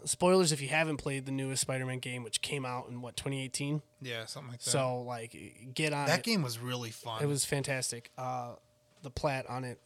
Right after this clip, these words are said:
Speaker 1: was a lot of fun getting
Speaker 2: Yeah.
Speaker 1: to. Um,
Speaker 2: Got that one too.
Speaker 1: but right at the end of the game, you see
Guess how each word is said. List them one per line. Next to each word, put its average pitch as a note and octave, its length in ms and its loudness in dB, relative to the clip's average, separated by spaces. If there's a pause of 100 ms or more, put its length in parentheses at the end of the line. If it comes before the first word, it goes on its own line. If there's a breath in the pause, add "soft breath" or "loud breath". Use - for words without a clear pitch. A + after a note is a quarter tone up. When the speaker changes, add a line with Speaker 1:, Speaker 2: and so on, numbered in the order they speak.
Speaker 1:
was A#2+ 420 -4 (460)
a C#3 60 -2
lot B2 160 -2
of A#2 80 -8
fun B2+ 180 -4
getting B2 300 -4
Speaker 2:
Yeah. B2 100 -2
Speaker 1:
to. B2 220 -2 (380 soft breath)
Um, D3 340 6
Speaker 2:
Got C3 160 0
that C3 160 -6
one A#2+ 120 -8
too. C3+ 280 -12
Speaker 1:
but D#3+ 120 6
right E3 200 6
at G#3+ 100 10
the F3 140 4
end F#3+ 100 8
of E3 60 2
the D#3+ 60 4
game, D#3+ 360 6
you D3+ 160 2
see E3 560 4